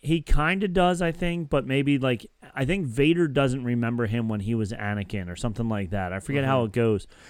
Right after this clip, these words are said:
Speaker 2: Well, I know in the first book, like, and that was, I think, one of the big things that, like, sucked me in. Like, I was a little bored at the be-, I,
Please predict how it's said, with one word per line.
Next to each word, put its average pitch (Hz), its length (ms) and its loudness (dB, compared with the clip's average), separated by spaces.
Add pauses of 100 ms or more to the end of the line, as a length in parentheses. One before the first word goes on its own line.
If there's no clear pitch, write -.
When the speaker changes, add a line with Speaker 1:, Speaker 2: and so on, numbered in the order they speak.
(140)
Speaker 2:
Well, 151 140 4
I 151 100 4
know 160 220 2 (100)
in 139 420 -6
the 113 100 -6
first 165 380 2
book, 117 260 0
like, 110 320 -4 (200)
and 127 120 -2
that 139 140 2
was, 117 320 -4
I 120 100 -4
think, 131 160 -2
one 131 120 -2
of 120 40 -2
the 117 60 -2
big 113 200 -4
things 113 280 -8
that, 107 200 -6 (120)
like, 101 200 -8 (320)
sucked - 400 -4
me 117 200 -2
in. 110 160 -4
Like, 98 300 -8 (680)
I 113 120 2
was 110 220 -2 (100)
a - 100 -6
little 120 380 4
bored 117 500 2
at 101 80 -6
the 107 80 -4
be-, 101 180 -4
I, 95 60 -6